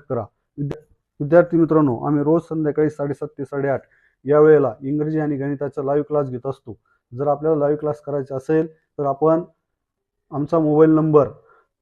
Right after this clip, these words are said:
शहाण्णव तेवीस पंचावन्न झिरो एक दोन तीन या नंबरवरती WhatsApp-ला फक्त हाय करून आपले रजिस्ट्रेशन करू शकता. फक्त तुम्ही तुमचे नाव, गाव आणि वर्ग आम्हाला पाठवा आणि रोज संध्याकाळी फ्रीमध्ये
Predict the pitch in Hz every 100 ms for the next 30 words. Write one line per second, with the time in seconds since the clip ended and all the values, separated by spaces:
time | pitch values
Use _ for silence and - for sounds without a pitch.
0 | _ - 143 156 170 165 151 156 151 -
1 | 143 139 151 156 135 135 147 143 131 147
2 | 143 151 127 - 139 151 151 147 143 139
3 | 139 131 - 160 - 147 135 - 117 143
4 | 151 147 160 170 _ _ - 135 156 147
5 | 147 139 - 165 165 170 - 139 - 110
6 | _ 131 156 151 160 143 151 147 131 139
7 | 147 139 147 143 139 139 139 139 170 -
8 | _ _ 135 135 147 143 151 151 165 175
9 | - _ 135 135 156 165 - 151 143 135
10 | 147 147 147 - 180 180 165 127 139